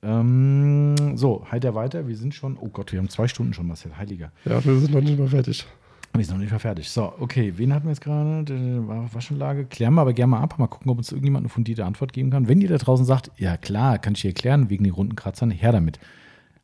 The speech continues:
Speaker 1: Äh,
Speaker 2: Wenn, wenn nicht, dann schreiben wir einfach mal einen, äh, Waschanlagenbetreiber, äh, nicht Betreiber, äh, <laughs> Waschanlagenhersteller an.
Speaker 1: Ja, können wir machen. Und weißt du, wie die Antwort sein wird? "Also unsere Anlage macht keine Kratzer."
Speaker 2: Genau.
Speaker 1: Okay.
Speaker 2: Dann fahren Sie bitte mal Ihr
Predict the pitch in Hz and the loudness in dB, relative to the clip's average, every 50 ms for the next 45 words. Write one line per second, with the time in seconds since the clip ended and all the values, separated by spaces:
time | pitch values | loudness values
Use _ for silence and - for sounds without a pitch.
0 | _ - - 101 120 120 123 120 113 117 131 139 - - 131 120 117 - - 113 | _ -6 -2 0 2 2 2 2 2 0 0 0 0 2 0 0 0 -2 -2 -2
1 | 117 127 127 117 117 123 127 120 117 113 110 110 110 110 107 104 117 127 113 107 | -2 -2 -2 -2 -2 -2 -2 -2 -2 -4 -4 -4 -6 -8 -8 -10 -10 -8 -10 -6
2 | 104 117 120 - - 104 104 107 110 110 104 104 - _ _ _ _ _ _ - | -6 -6 -6 -6 -6 -6 -6 -6 -6 -8 -10 -12 -16 _ _ _ _ _ _ -16
3 | - - - 110 107 113 110 107 117 - - _ - 113 104 107 110 113 - - | -16 -10 -8 -8 -6 -4 -6 -6 -8 -10 -14 _ -8 -8 -6 -6 -8 -10 -10 -10
4 | 117 - - - 117 117 117 110 104 104 104 110 113 - - 120 110 110 113 - | 0 2 4 4 4 2 0 -2 -4 -4 -2 -2 -4 -2 -2 -4 -4 -6 -6 -4
5 | - 127 147 - - - 98 92 95 - 101 95 107 113 110 - - 127 135 131 | -4 -4 -4 -4 -6 -10 -10 -8 -10 -10 -4 0 0 0 0 4 4 6 6 8
6 | 131 131 123 107 98 104 98 98 92 - _ - 113 101 98 113 147 - - 139 | 8 6 6 4 0 0 0 -4 -4 -6 _ -14 -6 0 2 2 2 4 2 0
7 | 113 113 101 117 131 139 127 - 104 104 123 139 139 156 151 - - _ _ _ | 2 4 4 4 4 4 2 4 4 4 4 4 4 2 0 -2 -8 _ _ _
8 | _ - - 92 92 98 - - 92 87 92 127 123 120 135 147 151 151 156 160 | _ -4 -4 -2 -2 -2 -4 -4 -6 0 0 0 0 2 2 2 2 2 4 4
9 | 170 180 170 - - 123 98 90 87 - - - - - 87 85 78 147 135 104 | 2 2 2 0 0 0 2 2 0 0 -2 -4 -4 -2 -4 -2 0 -2 -2 -4
10 | 113 - - - - - - - - - - - - - - _ _ _ _ - | -6 -12 -18 -20 -20 -20 -20 -20 -20 -20 -20 -20 -20 -20 -20 _ _ _ _ 0
11 | 220 - - 131 120 123 123 127 127 - - - - - - 113 107 - 120 139 | 0 2 4 6 6 6 6 4 4 0 -6 -14 -14 -8 -6 -6 0 2 2 2
12 | 156 147 139 131 151 139 143 139 131 127 - 151 139 131 127 127 123 123 123 120 | 2 0 -2 -4 -4 -4 -2 -2 -4 -2 -2 0 2 4 4 4 4 4 2 2
13 | 117 120 151 | 0 -2 -4